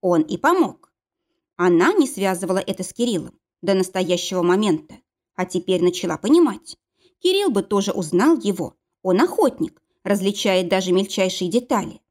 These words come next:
Эти двое не ужились бы. Кирилл не стал бы молчать, ему бы терпения и смирения не хватило.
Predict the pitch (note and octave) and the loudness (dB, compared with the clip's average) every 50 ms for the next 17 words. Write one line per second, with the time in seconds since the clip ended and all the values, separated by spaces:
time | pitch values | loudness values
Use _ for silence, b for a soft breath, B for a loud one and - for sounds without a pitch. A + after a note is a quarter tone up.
0 | _ _ _ _ _ _ _ _ - G3 F3+ - G3+ F3+ E3 E3+ F3+ F3+ F3+ E3+ | _ _ _ _ _ _ _ _ -4 -4 -2 0 -2 -2 -2 0 2 2 4 4
1 | F3 A3 D#4 F#4+ G4 E4 C#4 A#3+ G3 F#3 F3+ - E3 D#3 F3+ F#3 - _ _ _ | 4 4 4 2 2 0 0 0 0 -2 -4 -6 -6 -8 -8 -8 -10 _ _ _
2 | _ _ _ _ - F4 F#4 F#4+ G4+ G4+ F4 A#3 G#3 G#3 - - G3 F#3 F3 F3+ | _ _ _ _ -2 0 2 2 4 4 4 2 2 0 -2 0 0 0 2 2
3 | F3+ F3+ E3+ E3 E3 - - F#3+ G#3 C#4 - _ _ _ _ _ _ - F3+ F3 | 2 2 2 0 -2 -4 -4 -4 -4 -4 -6 _ _ _ _ _ _ -10 -2 0
4 | G#3+ G#3 G#3 F#3+ F#3 G#3 - F#3 F#3 E3+ - - A#3+ E4 F4+ F4+ D#4 - G#3+ G#3 | 2 2 2 2 0 0 0 0 -2 -2 0 0 2 4 6 4 4 2 0 -6
5 | - G3+ G3 F#3+ F#3+ F#3+ F#3 F#3 F#3 F3+ F3+ F3+ - F#3+ G#3 A#3 A3+ - C#4 G#3+ | -4 -2 -2 0 2 2 2 4 4 4 2 2 0 -2 -4 -4 -4 -4 -4 -4
6 | D#3+ C3+ C3+ | -4 -6 -8